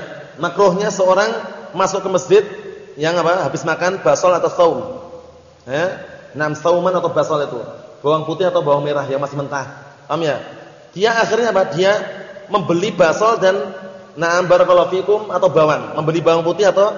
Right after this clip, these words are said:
bawang merah. Tujuannya apa? Dimakan untuk masuk ke masjid. Paham, ya? Nah, nanti hukumnya bagaimana hukumnya? Sebuah makruh, perkara yang makruh tidak akan sempurna kecuali dengan membeli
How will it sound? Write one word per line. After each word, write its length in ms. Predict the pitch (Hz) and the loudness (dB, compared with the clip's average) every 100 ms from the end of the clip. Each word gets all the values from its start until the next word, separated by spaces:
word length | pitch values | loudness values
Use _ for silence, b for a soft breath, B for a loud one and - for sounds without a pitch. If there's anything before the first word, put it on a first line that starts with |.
| - - | -10 0
bawang 200 | 165 165 | 0 2
merah. 240 | 156 143 - - - - - | -2 -2 -6 -14 -18 -20 -4
Tujuannya 480 | 196 180 170 165 202 | 0 2 4 4 4
apa? 200 | 196 185 185 - - - | 2 2 -2 -6 -14 -8
Dimakan 340 | 170 170 165 208 | -4 -2 -2 -2
untuk 140 | 196 | -2
masuk 160 | 180 165 | -2 -2
ke 40 | 160 | -6
masjid. 240 | - 120 - - - - _ _ _ _ _ _ _ _ - _ - _ _ _ _ _ _ _ _ _ _ - | -6 -8 -8 -20 -20 -20 _ _ _ _ _ _ _ _ -20 _ -20 _ _ _ _ _ _ _ _ _ _ -6
Paham, 160 | 147 | -4
ya? 160 | 131 101 - - - - - 135 | -4 -6 -14 -20 -20 -20 -12 -6
Nah, 480 | 139 120 95 - - - 143 | -4 -6 -10 -18 -20 -18 -4
nanti 240 | 185 190 | -4 0
hukumnya 320 | 226 220 247 | 2 2 2
bagaimana 320 | 220 220 220 208 | 4 2 2 2
hukumnya? 400 | 214 202 202 - - - - - | 2 0 -2 -4 -14 -16 -18 -6
Sebuah 400 | 208 151 202 185 | -4 4 4 4
makruh, 400 | 226 233 214 196 | 0 2 2 2
perkara 320 | 196 190 185 | 2 2 2
yang 80 | 180 | 0
makruh 240 | 196 190 | 0 2
tidak 160 | 180 175 | 2 0
akan 80 | |
sempurna 400 | 180 165 196 196 | -2 0 0 0
kecuali 240 | 185 185 170 | 2 2 2
dengan 240 | 170 175 | -2 -2
membeli 400 | 143 196 233 175 | -2 -2 -2 -4